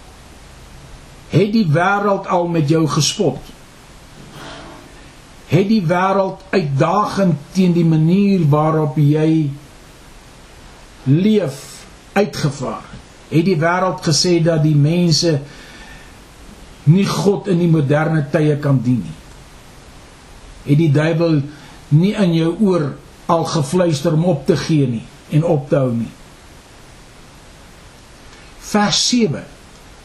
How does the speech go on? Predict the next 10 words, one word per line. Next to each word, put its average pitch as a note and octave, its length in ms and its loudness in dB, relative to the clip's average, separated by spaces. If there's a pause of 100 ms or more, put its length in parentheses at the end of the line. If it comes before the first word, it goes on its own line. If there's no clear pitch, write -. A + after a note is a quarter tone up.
(140)
Vertel G#3+ 400 0
ons E3+ 500 0 (760)
dat C#3+ 420 2
Dawid D#3+ 600 -2 (440)
steeds - 800 0
ingegaan E3+ 600 2
het C#3+ 200 0 (360)
en F3+ 300 2
die D#3 140 2
stad - 600 -4